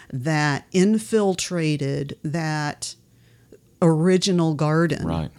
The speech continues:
Speaker 1: will one day be gone for good.
Speaker 2: Yes.
Speaker 1: And we're going to enter into a new garden.
Speaker 2: Yes.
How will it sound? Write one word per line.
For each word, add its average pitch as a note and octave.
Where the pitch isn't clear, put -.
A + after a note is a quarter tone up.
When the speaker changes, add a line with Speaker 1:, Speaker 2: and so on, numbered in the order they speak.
Speaker 1:
will E3
one E3+
day D3+
be C#3+
gone C#3+
for C3+
good. -
Speaker 2:
Yes. D#2+
Speaker 1:
And D#3
we're E3+
going D#3
to -
enter D#3+
into D#3
a C#3+
new E3
garden. C#3+
Speaker 2:
Yes. F2